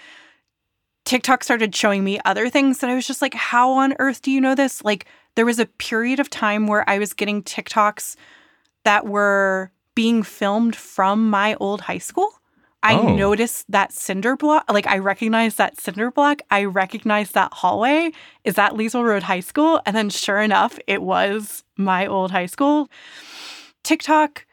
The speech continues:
Speaker 1: was serving me in, like, the mix of things that were very tailored to my interests, like fashion and food and, like, the outdoors. It was throwing in these little things where I was like, "This is so specific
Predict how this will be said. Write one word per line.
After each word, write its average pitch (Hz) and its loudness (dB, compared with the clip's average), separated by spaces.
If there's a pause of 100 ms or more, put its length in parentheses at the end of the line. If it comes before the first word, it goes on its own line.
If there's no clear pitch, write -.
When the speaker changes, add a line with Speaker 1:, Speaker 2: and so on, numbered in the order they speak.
Speaker 1:
was 247 -2
serving 214 0
me 202 -4 (140)
in, 240 2
like, 226 -2
the 226 0
mix 220 -2
of 214 -8
things 214 -2
that - -4
were 196 -2
very 202 -2
tailored 196 -6
to - -8
my 196 -2
interests, - -10
like - -8
fashion - -4
and - -10
food - -10
and, 104 -4
like, - -6
the 220 0
outdoors. 196 -4
It - -6
was 226 -4
throwing 269 2
in 208 -4
these 196 -6
little 190 -6
things - -12
where 196 2
I 196 2
was 190 -6
like, 190 -4
"This 208 -6
is 294 0
so 202 -4
specific - -6